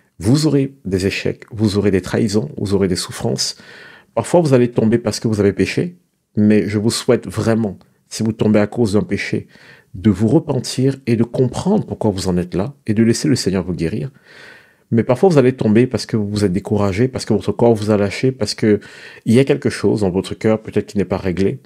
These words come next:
Mais ce que j'ai envie de vous dire et la raison pour laquelle je fais cet épisode, c'est juste de vous dire que lorsque vous tombez, la réponse de Dieu n'est pas « honte à toi ». Sa réponse, c'est «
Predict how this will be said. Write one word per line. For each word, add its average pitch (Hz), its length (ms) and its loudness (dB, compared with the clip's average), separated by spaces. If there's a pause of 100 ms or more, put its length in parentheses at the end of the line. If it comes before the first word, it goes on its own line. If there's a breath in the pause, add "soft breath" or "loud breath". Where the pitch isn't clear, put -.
(800 soft breath)
Mais 120 440 4
ce - 220 -2
que 165 160 0
j'ai 156 100 2
envie 131 160 0
de 110 80 -2
vous 107 80 4
dire 117 280 2
et - 20 4
la 104 100 4
raison 98 220 -2
pour 110 140 -4
laquelle 113 320 2
je 98 120 -2
fais 123 200 0
cet 120 200 -2
épisode, 101 400 0
c'est 98 140 -2
juste 101 160 0
de 101 60 2
vous 98 120 0
dire 98 320 0 (440 loud breath)
que 107 100 -2
lorsque 113 340 2
vous 117 140 2
tombez, 95 340 2
la 92 120 2
réponse 98 320 -2
de 101 100 2
Dieu 95 180 2
n'est 98 120 2
pas « - 440 -6
honte 123 280 0
à 101 40 -2
toi ». 82 360 -4 (360 soft breath)
Sa - 160 -2
réponse, 120 400 -2
c'est « 76 400 -4